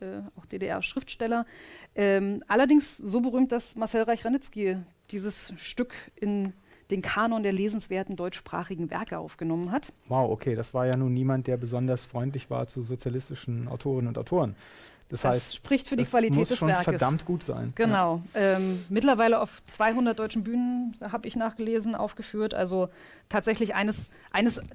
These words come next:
Speaker 1: der berühmtesten Stücke von, von Hux und ein auch weltweit sehr berühmtes Stück.
Speaker 2: Und
Speaker 1: Ähm,
Speaker 2: worum geht's?
Speaker 1: um eine Frau. <laughs>
Speaker 2: Das heißt, du
Speaker 1: Um
Speaker 2: hast sozusagen das, was du hier mit Tom Hardy hast,
Speaker 1: Das, was wir hier
Speaker 2: aber
Speaker 1: mit Tom Hardy haben, haben wir hier, äh, mit Charlotte von Stein,
Speaker 2: Okay.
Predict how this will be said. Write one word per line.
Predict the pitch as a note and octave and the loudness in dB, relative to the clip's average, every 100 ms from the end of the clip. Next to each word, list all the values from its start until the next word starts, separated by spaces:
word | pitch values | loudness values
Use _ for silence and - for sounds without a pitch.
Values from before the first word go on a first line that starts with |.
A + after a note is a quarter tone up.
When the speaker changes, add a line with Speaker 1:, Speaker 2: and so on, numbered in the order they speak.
| - | 0
Speaker 1:
der | A3 | 0
berühmtesten | G#3 A3+ A#3+ A#3 A#3 | 2 2 2 0 -6
Stücke | - - G#3+ | -10 -10 -6
von, | G#3+ G3+ F#3+ | -4 -4 -6
von | - G3 F#3 | -6 -6 -4
Hux | - G3 | -6 -8
und | F#3+ - | -10 -6
ein | F#3+ F#3+ F#3+ - | -4 -2 -4 0
auch | G#3 F#3 | 0 4
weltweit | F#3+ - E3+ E3+ | 4 2 -4 -2
sehr | F3 D#3+ - - | 0 -2 -4 -10
berühmtes | F#3 G3 G3+ F#3+ | -2 0 0 -4
Stück. | - A#3 - - - - - - | -6 -4 -4 -8 -20 -20 -20 -4
Speaker 2:
Und | - | 2
Speaker 1:
Ähm, | G3+ G3 | 2 2
Speaker 2:
worum | G3 A2+ | 0 0
geht's? | A2+ - - - - | -2 -6 -14 -20 -4
Speaker 1:
um | G#3 C4+ | 2 4
eine | - B3 D#4+ | 2 -2 -2
Frau. | - C4 F3+ - - - - | -2 -2 -4 -8 -18 -16 0
<laughs> | C4 B3+ - - - | 4 4 4 0 -4
Speaker 2:
Das | B2+ | 4
heißt, | D3 - | 4 8
du | B2 | 6
Speaker 1:
Um | |
Speaker 2:
hast | D3+ - | 6 2
sozusagen | D3 C#3 C3+ C#3 C3 B2+ | -4 -2 0 2 2 0
das, | B2+ - | -2 -4
was | A#2+ | -6
du | C3 | -4
hier | B2 | -4
mit | B2 B2 | -4 -4
Tom | A#2 | -4
Hardy | A#2+ C3+ | -2 0
hast, | D3 | 2
Speaker 1:
Das, | A#3 | 2
was | C4 A#3 | 2 2
wir | |
hier | B3 | 4
Speaker 2:
aber | C4 | 4
Speaker 1:
mit | B3+ | 4
Tom | A#3+ | 2
Hardy | A#3+ B3+ | 4 2
haben, | B3+ B3 B3 | 2 2 4
haben | A3 | 2
wir | A3+ | 2
hier, | G#3+ A#3 B3+ A#3 | 2 2 2 2
äh, | G#3 G#3 | -2 -2
mit | A3 A3+ G3 | -2 -4 -10
Charlotte | - G#3 F#3 G#3+ | -6 -4 -4 -4
von | A#3 F#3+ | -6 -8
Stein, | - - D3 C4 - _ _ _ _ - | -6 -6 -2 -2 -4 _ _ _ _ -8
Speaker 2:
Okay. | A2+ C3 | -6 -4